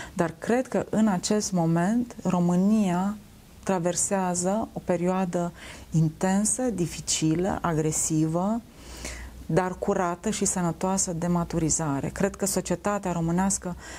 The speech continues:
începe să gândească, să iasă în stradă, să meargă la vot, să refuze un vot. Um, știu că nu, nu e absolutul și că se poate și mai bine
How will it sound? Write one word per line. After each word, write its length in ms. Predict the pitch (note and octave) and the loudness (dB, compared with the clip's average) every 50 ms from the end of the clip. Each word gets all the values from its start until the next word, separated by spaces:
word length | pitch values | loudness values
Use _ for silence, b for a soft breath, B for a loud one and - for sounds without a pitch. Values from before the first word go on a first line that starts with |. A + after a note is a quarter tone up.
| B B B B | B B B B
începe 640 | - F3+ F3 E3+ - - G#3+ G3+ F#3+ G3 - E3+ E3 | 2 2 2 4 2 0 0 0 0 -2 -4 -4 -2
să 160 | - - E3 | -2 -2 -2
gândească, 800 | C#3+ D3+ D3 C#3+ C#3 D#3 D#3 E3 F3 - - - - A3+ A#3+ A#3+ B B B B B | 0 0 0 2 2 2 0 0 0 -2 -2 -2 -2 -6 -8 -6 B B B B B
să 220 | B - - F#3+ | B -4 0 0
iasă 280 | F3 F3 E3+ E3+ - E3 | 2 2 0 0 0 0
în 80 | D3+ D#3 | 0 0
stradă, 640 | - - - F3+ F3+ F3+ F#3 F#3+ G3 A3 A#3 B3+ B3 B B B B B | 0 -2 -2 -2 -2 0 0 0 0 0 -2 -2 -6 B B B B B
să 180 | - - G3 | -4 0 2
meargă 380 | F3 F3 F3 F3+ F#3 F#3 F3 F3 | 4 4 4 4 2 0 0 0
la 140 | E3 D#3 D3+ D3 C#3+ | 0 0 0 0 0
vot, 420 | D#3 D#3 E3 F#3+ A3 A#3 A3 - B B B B B B B B | 0 0 0 0 -2 -4 -6 -12 B B B B B B B B
să 260 | - - - - F#3 | -4 -4 0 0 0
refuze 520 | E3 D#3+ - - - - G#3 G#3+ G3 G#3+ G#3+ | 0 0 -2 -2 -2 2 2 2 2 2 0
un 240 | G#3+ G#3+ G#3+ G#3+ | 2 2 2 2
vot. 480 | G3+ G3 G#3+ G#3 G#3+ A3+ A3+ - - - B B B B B B B B B - - | 2 2 0 0 0 -2 -4 -6 -12 -20 B B B B B B B B B -4 0
Um, 600 | - G3 G3+ G3+ G3+ G3 G3 F#3+ F#3 D#3+ - - - - - - - - - - - - - - - - - - - - - - - - - - - - - - - - - - | 2 2 2 2 2 2 0 0 -2 -2 -6 -8 -10 -12 -14 -16 -20 -20 -20 -20 -20 -20 -20 -20 -20 -20 -20 -20 -20 -20 -18 -18 -18 -16 -16 -18 -20 -20 -20 -20 -18 -16 -6 -4
știu 240 | - - - D4 D4+ | -4 0 0 0 0
că 160 | - - A3+ | 2 2 2
nu, 380 | F#3 E3+ E3+ E3 D#3 D3+ C#3+ - F#2+ F2 - - - - - - - - - G1+ - - G1+ G1+ G1+ G1+ G1+ - - G1+ G1+ - - | 2 2 2 2 2 2 2 0 0 -2 -2 -4 -6 -10 -12 -14 -12 -10 -8 -6 -6 -4 -4 -2 -2 -2 -4 -4 -6 -6 -6 0 2
nu 140 | G#3 G#3 G3+ | 4 4 4
e 60 | G3 | 4
absolutul 640 | F3+ F3+ - - - F#3 E3+ F3+ F#3+ F#3 F#3 G3+ F#3 | 2 0 0 0 0 2 2 2 2 2 0 -2 -2
și 140 | D#3+ - - | -2 -2 -2
că 80 | - F3 | -2 -2
se 140 | - F#3 | 0 -2
poate 280 | F3 - F3+ F3 - F3+ | -2 -2 -2 -2 0 -2
și 160 | - - F3+ | -2 0 0
mai 160 | F3 E3+ E3 | 2 2 2
bine 380 | E3 F3 F#3+ F3 D#3+ D3+ D3+ | 2 2 2 2 2 2 0